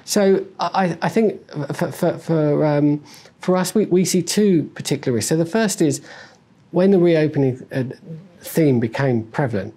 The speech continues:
everybody, even within healthcare, they shifted to being less defensive. So, so in the middle of the pandemic, you obviously want to be focused on those services people have to have. So those essential medicines you have to take, you know, again, that very high acuity stuff. And then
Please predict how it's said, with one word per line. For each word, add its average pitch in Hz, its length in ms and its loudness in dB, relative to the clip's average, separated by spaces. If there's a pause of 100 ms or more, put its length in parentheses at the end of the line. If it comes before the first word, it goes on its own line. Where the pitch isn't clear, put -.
everybody, 139 640 0
even 170 240 4
within 135 240 2
healthcare, 113 580 -6 (300)
they 135 120 0
shifted - 520 -2
to 127 80 -10
being 110 200 -2
less 107 200 -4
defensive. 110 440 -6
So, 117 200 -2
so 123 200 -2
in 123 100 0
the 131 40 0
middle 151 220 2
of 123 60 0
the 123 80 -2
pandemic, 113 500 -2
you 120 160 -4
obviously 120 300 -6
want 123 120 -2
to 117 60 -4
be 113 80 -4
focused 110 460 -6
on 113 200 -2 (360)
those 147 260 0
services 127 500 -2
people 120 320 -6
have 107 200 -6
to 107 80 -6
have. 110 160 -6
So 117 140 -4
those 120 220 -2
essential 113 380 -6
medicines 110 440 -8
you 110 60 -8
have 107 160 -8
to 110 100 -16
take, 104 320 -6
you 117 80 -6
know, 110 100 -4
again, 107 260 -4
that 110 160 -8
very 107 160 -8
high 104 220 -8
acuity 113 380 -10
stuff. - 280 -18 (500)
And 143 120 2
then 160 220 2